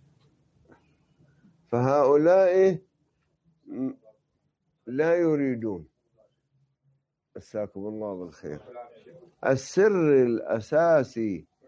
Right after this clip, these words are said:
الذي بسببه الوهابية ما يحبون مجالس العزاء ومراسم العزاء أنها تنشر فضائح أئمتهم،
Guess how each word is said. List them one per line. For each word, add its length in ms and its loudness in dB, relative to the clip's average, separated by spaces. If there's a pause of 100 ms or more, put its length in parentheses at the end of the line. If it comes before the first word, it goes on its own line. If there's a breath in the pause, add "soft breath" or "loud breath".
(500)
الذي 800 -2 (420)
بسببه 1080 -2
الوهابية 1080 -4
ما 220 -4
يحبون 840 -6
مجالس 760 -4
العزاء 800 -6
ومراسم 800 -4
العزاء 840 -6 (920)
أنها 340 2
تنشر 460 -8
فضائح 600 -8
أئمتهم، 680 -10